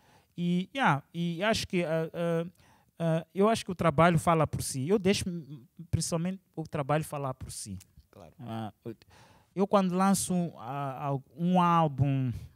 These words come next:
Speaker 1: ou música, eu estou a expressar-me. E as consequências disso, já não, já, já, eu já não penso muito nisso.
Speaker 2: Yeah.
Speaker 1: Às vezes posso ficar um pouco irritado porque estamos num,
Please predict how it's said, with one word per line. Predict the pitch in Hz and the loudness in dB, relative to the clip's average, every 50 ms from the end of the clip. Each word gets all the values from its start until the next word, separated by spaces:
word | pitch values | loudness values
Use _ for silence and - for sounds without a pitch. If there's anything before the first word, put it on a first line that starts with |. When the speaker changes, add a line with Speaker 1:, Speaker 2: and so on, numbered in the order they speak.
| _ _ _ - | _ _ _ -4
Speaker 1:
ou | 160 165 | -2 -2
música, | 165 165 165 170 156 127 135 131 143 | 0 2 2 2 0 -2 -4 -4 -4
eu | 143 | -4
estou | 151 - - 185 | -2 0 0 2
a | 175 | 2
expressar-me. | - - - - 139 135 - 151 139 135 120 113 104 92 - _ _ _ _ _ _ _ - - - - - - _ _ _ | 2 0 -4 -6 -8 -6 -4 -2 -2 -2 -2 -4 -6 -8 -12 _ _ _ _ _ _ _ -20 -20 -20 -20 -20 -20 _ _ _
E | 135 135 135 131 - | -4 -2 -2 -2 -2
as | 147 151 - | -4 -4 -2
consequências | - 165 165 156 - - 160 - 196 196 196 190 180 - 185 180 170 147 123 - - - _ _ _ - | -2 0 0 0 0 -4 -4 -2 0 0 0 0 -2 -2 -2 -2 0 -2 -4 -6 -10 -14 _ _ _ -20
disso, | 139 127 131 180 202 208 180 - - 160 | -12 -6 -2 0 0 0 -2 -4 -6 -8
já | 135 135 151 156 170 | -4 -2 -2 0 -2
não, | 170 170 - - | -2 -4 -8 -12
já, | 139 131 156 156 165 160 - | -8 -2 -2 0 0 -2 -6
já, | 160 143 - 147 143 - - | -12 -12 -10 -10 -10 -10 -8
eu | 156 160 165 160 - - | -6 -4 -4 -6 -8 -12
já | 139 131 - 147 160 | -10 -4 -2 -2 0
não | 165 160 | 0 0
penso | - - 160 156 - - | 0 2 2 2 0 -2
muito | 143 143 139 131 - - | -2 -2 -2 -2 -4 -4
nisso. | 120 120 117 110 101 - - | -4 -4 -4 -4 -4 -8 -12
Speaker 2:
Yeah. | _ - - | _ -10 -10
Speaker 1:
Às | 175 151 | -8 -6
vezes | 156 196 220 214 190 - | -2 -2 0 0 -2 -4
posso | - 202 208 190 - - | -4 -2 -2 -2 -4 -6
ficar | 190 - 196 190 | -6 -6 -4 -2
um | 190 185 | -2 -4
pouco | 175 - 190 180 - | -4 -6 -8 -6 -8
irritado | 175 170 170 160 - 190 185 180 175 170 - | -10 -10 -12 -8 -4 -2 -2 -2 -4 -8 -12
porque | - - - | -16 -14 -10
estamos | - 175 175 165 139 | -8 -8 -8 -6 -8
num, | 147 160 165 165 175 | -8 -8 -8 -8 -8